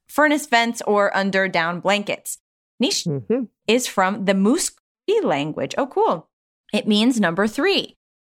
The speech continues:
Speaker 1: as she was the third cat in our house when we got her. The Moose Cree people are part of a larger Cree nation, which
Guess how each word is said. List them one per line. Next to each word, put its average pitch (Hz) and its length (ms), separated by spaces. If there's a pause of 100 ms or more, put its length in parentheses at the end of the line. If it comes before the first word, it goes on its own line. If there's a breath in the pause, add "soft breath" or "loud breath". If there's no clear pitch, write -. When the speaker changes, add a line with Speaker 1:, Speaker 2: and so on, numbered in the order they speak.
Speaker 1:
as 208 260
she 240 300
was 185 260
the 185 80
third 233 300
cat 190 180
in 208 100
our 202 120
house 175 280
when 180 140
we 220 100
got 196 200
her. - 240 (200)
The 180 60
Moose 285 300
Cree 208 220
people 170 600 (220 loud breath)
are 196 160
part 196 280
of 185 80
a 190 60
larger 233 380
Cree 214 200
nation, 208 520
which 208 280